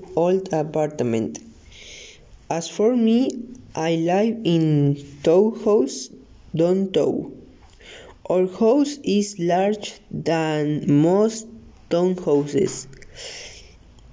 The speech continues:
In fact, he have three stories. From ho-, from our house, you can see skyscrapers.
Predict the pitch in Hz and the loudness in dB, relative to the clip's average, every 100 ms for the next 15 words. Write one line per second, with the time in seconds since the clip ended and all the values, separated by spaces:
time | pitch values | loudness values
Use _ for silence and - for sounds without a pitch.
0 | - 196 233 226 202 202 220 - - - | -2 2 2 0 -2 -2 -4 -10 -16 -20
1 | - - _ - - - - - - _ | -20 -20 _ -20 -20 -20 -20 -20 -20 _
2 | - - - 202 214 240 - 196 196 233 | -18 -14 -8 -2 0 -2 -4 -2 -2 -4
3 | - - 156 160 175 208 196 - - 165 | -10 -10 -6 0 0 0 -6 -14 -6 -2
4 | 151 139 - - - - - - - - | 0 0 -4 -8 -16 -20 -20 -20 -20 -20
5 | - - 175 170 170 170 190 - - - | -20 -6 -2 -2 -4 0 0 0 -4 -10
6 | - 170 170 165 - 185 226 226 208 202 | 0 2 2 0 0 0 0 -2 2 2
7 | 247 - - - - 160 165 165 180 190 | 0 -10 -16 -18 -8 0 0 2 0 2
8 | 202 202 - 202 226 262 - - - - | 0 -4 -4 0 0 -2 -8 -14 -18 -20
9 | - 156 151 - 165 175 175 - - - | -6 -4 -4 -4 -2 -2 -6 -16 -18 -2
10 | 156 139 131 139 139 - | 0 0 -2 -4 -4 -12